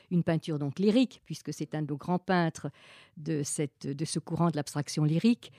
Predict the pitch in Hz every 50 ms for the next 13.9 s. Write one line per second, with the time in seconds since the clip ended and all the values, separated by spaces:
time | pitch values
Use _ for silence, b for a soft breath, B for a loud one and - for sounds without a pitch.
0 | b b b b b b b _ - 180 185 185 180 175 - - 196 190 214 220
1 | 220 - - - 185 175 170 160 156 151 147 143 147 160 170 175 185 190 196 -
2 | - - 196 165 165 208 202 196 185 180 175 175 165 165 170 - - 196 175 233
3 | 240 196 208 202 - - - _ - 165 165 185 208 - - _ _ _ _ _
4 | _ _ _ - - 175 170 165 190 208 202 - 208 185 - 208 185 - 214 220
5 | 254 202 233 208 202 202 196 - - - 277 311 277 233 208 - 185 175 - -
6 | 190 180 180 190 180 180 180 180 175 170 160 160 180 269 302 - - - 160 -
7 | - 185 170 190 214 220 226 220 220 - - 185 160 170 b b b b b b
8 | b b _ - 156 156 156 156 151 147 143 - 175 170 - - 170 147 - _
9 | - - 214 220 247 294 294 262 208 - 160 156 151 151 147 143 143 - - 170
10 | 156 170 - 156 170 180 170 156 - 190 185 214 240 233 208 180 165 160 - -
11 | 180 175 190 220 226 220 208 190 170 170 165 170 180 226 269 262 - - - 165
12 | - - - 185 180 196 226 247 262 233 214 - - 190 165 170 180 170 - -
13 | 175 151 165 202 226 254 247 196 165 165 202 208 202 - 170 170 160